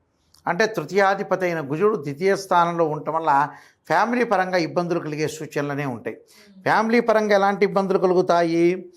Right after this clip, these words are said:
అంటే, wife and husband మధ్యలో సమర్థవంతత లేకుండా,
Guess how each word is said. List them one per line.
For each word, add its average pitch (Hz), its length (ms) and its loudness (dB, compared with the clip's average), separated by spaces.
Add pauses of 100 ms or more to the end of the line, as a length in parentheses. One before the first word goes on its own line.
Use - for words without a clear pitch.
(360)
అంటే, 175 220 2
wife 175 280 2
and 208 160 0
husband 180 380 0
మధ్యలో 175 400 2
సమర్థవంతత 196 920 -2
లేకుండా, 143 560 -2